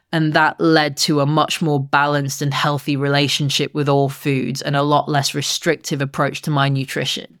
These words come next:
Now, this won't necessarily work for everybody. Specifically, a lot of my clients that find this really helpful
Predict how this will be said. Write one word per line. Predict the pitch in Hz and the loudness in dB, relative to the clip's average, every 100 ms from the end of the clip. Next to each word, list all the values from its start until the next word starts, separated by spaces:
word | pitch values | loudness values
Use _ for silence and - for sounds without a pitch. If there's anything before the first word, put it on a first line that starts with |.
| _ | _
Now, | 175 170 | 0 2
this | 170 214 - | 4 2 4
won't | 220 214 | 2 2
necessarily | 180 185 175 - 170 160 156 | 0 0 -2 2 4 4 2
work | 151 151 143 - - - | 2 4 4 2 -6 -16
for | - 160 | -2 2
everybody. | 160 151 147 135 131 139 147 _ _ _ | 2 2 0 0 0 0 -4 _ _ _
Specifically, | - - 202 - 226 208 196 190 170 170 - | -6 0 0 2 2 2 2 4 4 2 2
a | 190 | 4
lot | 175 | 4
of | 170 | 4
my | 175 165 | 2 0
clients | - 165 165 160 - | 2 2 2 0 -4
that | - | -10
find | - 170 165 | -2 0 2
this | 156 - | 0 2
really | 165 147 | 2 2
helpful | 139 180 165 - 143 135 165 | 2 2 2 -2 -6 -4 -6